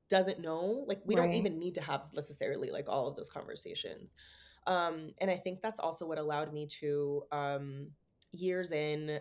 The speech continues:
Speaker 1: I still had my same job based in the U K, and realizing, like, going through the job interview process, um, there's so many tech companies here in the Bay Area that I, if I was thinking about what job could I raise a child as a single mom, it's like,
Speaker 2: Right.
Speaker 1: "Go into tech 'cause it's gonna pay you multiple six figures,"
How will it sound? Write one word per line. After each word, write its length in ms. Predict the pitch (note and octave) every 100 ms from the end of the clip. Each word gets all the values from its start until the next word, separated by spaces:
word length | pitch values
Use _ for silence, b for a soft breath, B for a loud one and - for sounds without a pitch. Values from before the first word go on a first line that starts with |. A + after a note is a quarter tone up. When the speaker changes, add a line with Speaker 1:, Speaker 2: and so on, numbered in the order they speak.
| -
Speaker 1:
I 120 | D#3+
still 240 | D3+ F#3 E3
had 180 | F#3
my 100 | F3+
same 240 | D3+ E3 E3+
job 260 | D#3+ D#3
based 220 | D#3 D3+ D#3+
in 60 |
the 80 | D#3
U 140 | D3+
K, 460 | D3+ B3+ A3+ E3 E3+ B B B -
and 160 | F3+ E3+
realizing, 480 | E3 D#3+ D#3+ D#3+ D#3
like, 320 | C#3+ C#3 - D3
going 280 | E3 E3
through 140 | D#3+ D3+
the 60 | D3
job 360 | C#3+ D3 D3 -
interview 360 | D#3 D#3 D#3 C#3+
process, 680 | D3 D3 D3 D3 C#3+ - -
um, 460 | D3+ D3 D3 C#3+ C#3+
there's 160 | D#3+ -
so 120 | F3+
many 160 | E3 D3
tech 200 | C#3+ -
companies 360 | D3 C#3+ C#3+
here 140 | - D3
in 100 | D3
the 60 | C#3+
Bay 120 | C#3
Area 380 | C#3+ C#3+ C#3 C#3
that 100 | C#3
I, 120 | C#3 C#3
if 80 | C#3+
I 100 | C#3+
was 120 | C#3+
thinking 340 | D3+ C#3 C#3+ C#3+
about 280 | C#3+ C#3+
what 180 | D3+ C#3
job 260 | D3+ D3 C#3+
could 100 | D#3
I 40 |
raise 260 | C#3+ C#3+ C#3+
a 40 | D3
child 400 | - C#3+ D3 D3
as 120 | C#3+
a 60 |
single 260 | C#3+ D3 C#3+
mom, 280 | C#3+ D3 D#3+
it's 140 | D3
like, 180 | C#3 C#3+
Speaker 2:
Right. 240 | G#2 E2 -
Speaker 1:
"Go 140 | D#3+ E3
into 140 | F3
tech 260 | F#3 A#3 -
'cause 80 | D#3
it's 120 | D3+
gonna 160 | D3 D3
pay 160 | F#3
you 240 | F3 D3+ C#3+ D3+
multiple 340 | D#3+ D#3 D3+
six 240 | D3 D#3 -
figures," 480 | A3+ F3+ C#3 C#3+